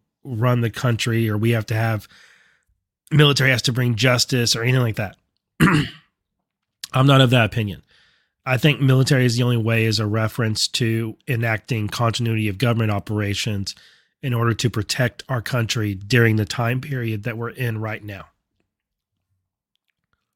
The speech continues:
And that gives us the opportunity to do the things we need to do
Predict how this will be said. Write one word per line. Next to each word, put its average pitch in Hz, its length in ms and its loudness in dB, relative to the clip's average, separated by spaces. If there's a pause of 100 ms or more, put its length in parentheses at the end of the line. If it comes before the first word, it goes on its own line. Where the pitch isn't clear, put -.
(960)
And 135 140 4
that 117 200 4
gives 131 260 6
us 131 140 2
the 120 160 -2
opportunity 123 840 2
to 117 180 -4
do 117 280 2
the 113 100 0
things 110 320 -4
we 113 80 -6
need 104 200 -6
to 95 100 -10
do 113 540 0